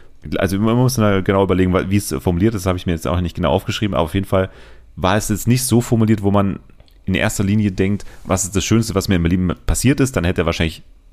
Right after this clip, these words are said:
nehme ich mal an, wirklich an das Kind gedacht, aber wenn die Beziehung, wenn dann danach gefragt wird, dann finde ich es,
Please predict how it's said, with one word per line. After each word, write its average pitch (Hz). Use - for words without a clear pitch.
nehme 92
ich -
mal 78
an, 87
wirklich 110
an 117
das 123
Kind 131
gedacht, 120
aber 90
wenn 104
die 104
Beziehung, 90
wenn 101
dann -
danach 131
gefragt 110
wird, -
dann 85
finde 123
ich 95
es, -